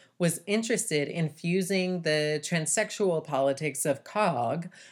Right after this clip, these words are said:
which had been inspired by civil rights but aimed at presenting a more respectable middle class face to the world,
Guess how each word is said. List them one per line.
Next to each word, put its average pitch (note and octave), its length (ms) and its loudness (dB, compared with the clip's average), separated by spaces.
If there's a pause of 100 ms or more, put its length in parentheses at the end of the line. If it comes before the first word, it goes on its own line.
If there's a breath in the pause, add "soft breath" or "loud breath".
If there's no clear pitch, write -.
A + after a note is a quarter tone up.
(120)
which E3+ 180 0
had D#3+ 140 0
been D#3 160 -2
inspired C#3 500 2
by C3+ 100 2
civil C3+ 320 0
rights D#3+ 480 -2
but D#3 420 4
aimed G3 440 -2
at - 160 -4
presenting D3 500 -2
a C#3+ 40 -2
more C#3 180 2
respectable C#3 720 -2
middle C#3 260 0
class B3 480 -2
face C3 320 -2
to - 160 -6
the B2+ 120 -4
world, A#2+ 600 -6